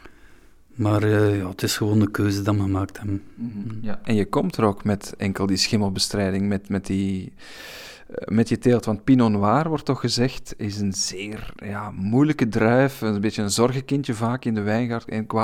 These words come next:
Speaker 2: opbrengst en de duiven eten het graag. En oh, dan regen, oh, dan vorst, oh, dan te warm. <laughs> Hoe is jouw ervaring met, met Pinot Noir hier in Heuvelland?
Speaker 1: Wel, ja, eh, het is zoals je zegt, het is een beetje een zorgenkindje, maar, eh, ja,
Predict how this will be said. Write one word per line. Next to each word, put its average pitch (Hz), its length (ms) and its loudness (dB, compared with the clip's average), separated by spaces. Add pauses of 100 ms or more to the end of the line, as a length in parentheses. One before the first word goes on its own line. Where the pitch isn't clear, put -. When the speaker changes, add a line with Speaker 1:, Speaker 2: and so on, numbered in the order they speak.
Speaker 2:
opbrengst 113 580 0
en 113 300 -2 (460)
de 117 160 2
duiven 113 480 2
eten 117 240 0
het 110 180 -2
graag. 113 460 -4
En 117 220 -2
oh, 131 340 0
dan 117 240 -2
regen, 117 380 0
oh, 123 180 -2
dan 117 160 -2
vorst, 113 280 -6
oh, 131 100 0
dan 120 140 2
te 143 160 2
warm. 127 340 2 (260)
<laughs> - 240 -14
Hoe 135 160 8
is 139 120 4
jouw 139 180 8
ervaring 120 560 0
met, 120 240 -2
met 113 260 -4
Pinot 123 260 4
Noir 113 320 4
hier 110 320 2
in 107 100 2
Heuvelland? 123 720 2 (1040)
Speaker 1:
Wel, 117 320 2 (240)
ja, 113 240 0 (320)
eh, 113 60 -6 (200)
het - 280 -10
is 107 100 -2
zoals 107 220 2
je 104 100 2
zegt, 104 280 0
het - 140 -2
is 123 80 2
een 113 60 2
beetje 104 200 0
een 95 60 4
zorgenkindje, 123 640 4
maar, 110 300 4
eh, 104 220 2
ja, 110 400 -6